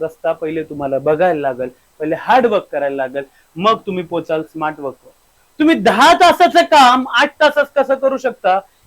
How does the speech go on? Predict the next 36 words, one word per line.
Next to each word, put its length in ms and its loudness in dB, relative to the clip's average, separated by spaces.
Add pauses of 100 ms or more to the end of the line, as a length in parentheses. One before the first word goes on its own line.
(120)
हे 140 2
राहील 180 -2
तुमचं 260 -4
स्मार्ट 300 0
वर्क. 140 -4 (600)
पण 100 -12
दहा 260 -6
तासाचं 400 -8
काम 400 -4
दोन 200 -8
तासात 280 -10
तर 140 -16
होणार 280 -8
नाही 160 -12
ना, 420 -6 (400)
तुम्हाला 240 -2
हार्ड 440 -2
वर्क 220 -2 (140)
करणंच 440 -6
आहे, 60 -20 (500)
मग 200 -8
रस्ता 300 -6
येतो 180 -6
स्मार्ट 320 -8
वर्कचा. 340 -4 (320)
आणि 220 0
या 180 8
क्रॅश 280 4
कोर्स 220 0
मध्ये 300 2
तुमच्याकडून 840 2
हार्ड 280 4
वर्क 160 2
करून 240 0
घेतला 280 2
जाईल 240 4